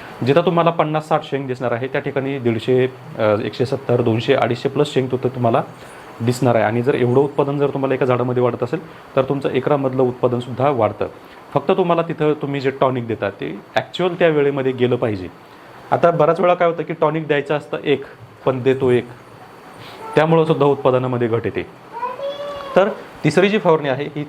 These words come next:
ताकंडी, या ताकंडीसोबत आपल्याला बीव्हीएम परत घ्यायचं आहे, कारण बीव्हीएम already आपण दु-, पहिल्या महिन्यामध्ये दिलेलं असतं, त्याचा इफेक्ट चालूच असतो, परंतु तरीसुद्धा त्याचा इफेक्ट कमी पडू नये, त्याचं कार्यप्रणाली वाढावी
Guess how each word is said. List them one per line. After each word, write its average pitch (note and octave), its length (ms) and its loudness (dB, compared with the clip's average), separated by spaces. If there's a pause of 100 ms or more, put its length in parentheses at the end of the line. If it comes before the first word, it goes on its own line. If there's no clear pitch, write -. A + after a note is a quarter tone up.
ताकंडी, C3 400 0 (480)
या B2 120 -4
ताकंडीसोबत C#3 640 0
आपल्याला B2 340 -2 (280)
बीव्हीएम C3+ 440 2
परत C#3+ 220 2
घ्यायचं B2 300 -2
आहे, D#3+ 80 -4
कारण D3 240 0
बीव्हीएम C3+ 320 -2
already C#3 240 2
आपण E3+ 220 0
दु-, D3+ 100 -6 (160)
पहिल्या D3 240 2
महिन्यामध्ये D#3 360 -2
दिलेलं C#3+ 280 -2
असतं, D3 180 -6 (560)
त्याचा D3+ 200 6
इफेक्ट E3 380 0
चालूच C#3+ 300 0
असतो, B2 200 -2
परंतु D#3+ 380 0
तरीसुद्धा E3 360 0
त्याचा D3+ 220 0
इफेक्ट C3+ 300 -2
कमी C#3 180 -4
पडू C3+ 180 0
नये, B2 160 -2
त्याचं B2+ 220 -2
कार्यप्रणाली B2 600 0
वाढावी A#2+ 400 0